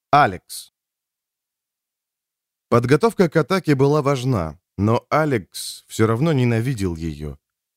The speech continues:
Они не знали, что ждёт по ту сторону врат Лаконии. Вихрь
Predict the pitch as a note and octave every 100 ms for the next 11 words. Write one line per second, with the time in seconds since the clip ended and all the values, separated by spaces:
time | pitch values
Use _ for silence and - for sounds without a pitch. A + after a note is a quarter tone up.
0 | _ G#2+ F#3 A3+ A3+ G#3 A#3+ A#3 B2 G2
1 | - D3+ B2 A#2 E3+ - - - G#2+ -
2 | A2+ - C#3 B2 A#2 G#2+ B2+ G#2+ - G#2
3 | G2 B2+ A2+ E2 D2+ C#2+ _ _ _ _
4 | _ - F#2 C3 E3+ G#2+ F2